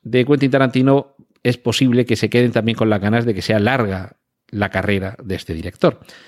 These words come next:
Hace muchos años que dijo que tenía pensado dirigir solamente diez películas. Esta que se estrenará este verano, Érase una vez en Hollywood, es la novena. Solo le quedaría una.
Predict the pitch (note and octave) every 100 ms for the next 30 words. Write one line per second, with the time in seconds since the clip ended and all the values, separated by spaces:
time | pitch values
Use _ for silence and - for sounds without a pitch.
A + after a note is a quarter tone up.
0 | - _ _ _ _ _ _ _ _ _
1 | _ - A#2 - A#2+ D#3+ E3 C#3 D3 D#3+
2 | A2 A2+ D3 A#2 G#2 - G2+ F#2+ B2+ C#3
3 | A#2+ B2+ D#3 - A2 G2 - C#3 - -
4 | - D#3+ D#3 A#2 E3 E3 F#2 F#2+ - F#2
5 | D#3+ F#3 F#2+ E2+ - - _ - A#2 A#2+
6 | A2+ G2+ A2 G#2+ G#2 B2 - G#2+ F#2+ F#2+
7 | G2+ C#3+ F#3 - F#2 F2 F#2+ F#2 F#2+ F#2
8 | G2+ C3+ - - G2+ C3 - G#2+ G#2+ F#2+
9 | F2+ F2+ F3 C3+ G#2+ _ _ _ - -
10 | F#2+ B2 D3 F#2+ F#2 F#2 F#2 D3+ G3